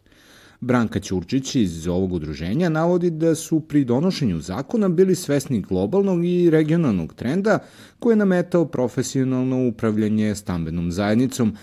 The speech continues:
pa je Grupa za konceptualnu politiku zajedno sa još petnaest organizacija širom Srbije podnela prigovore na ovaj zakon. Jedna od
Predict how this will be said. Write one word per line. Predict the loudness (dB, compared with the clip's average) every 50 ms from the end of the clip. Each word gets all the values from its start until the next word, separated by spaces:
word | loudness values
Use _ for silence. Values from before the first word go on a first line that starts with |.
| -18 -20 -20 -10 _
pa | 0 2
je | 2
Grupa | 4 2 0 2 2 2
za | 2 2
konceptualnu | 0 0 0 0 -2 -4 -2 0 0 0 0 0
politiku | -2 -6 -4 -4 -4 -2 -2 -4 -4 0 0 0
zajedno | 2 2 2 2 2 0 0 -2
sa | -4 -6 -6 -4
još | -4 -4 -4 -6 -10 -14 -12 _
petnaest | -6 -4 -2 0 0 -2 -2 -2 -6
organizacija | -8 -8 -6 -8 -10 -10 -8 -6 -6 -6 -4 -2 -2 -2 -2
širom | -2 -4 -2 -2 -2 -2
Srbije | -4 -4 -4 -2 -2 2 2 2 2 2 0 -6 -16 -20 -20 -20 _ _
podnela | _ 0 0 0 0 -2 -2 -2 -4
prigovore | -2 -2 -2 0 2 2 2 2 2 0 0
na | 0 0 0
ovaj | -2 -2 -4 -4 -6 -6
zakon. | -4 -4 -4 -4 -4 -4 -2 -2 -2 -4 -6 -12 _ _ _ _ _ _ _ _ -2
Jedna | 0 2 2 2 0 -2
od | -4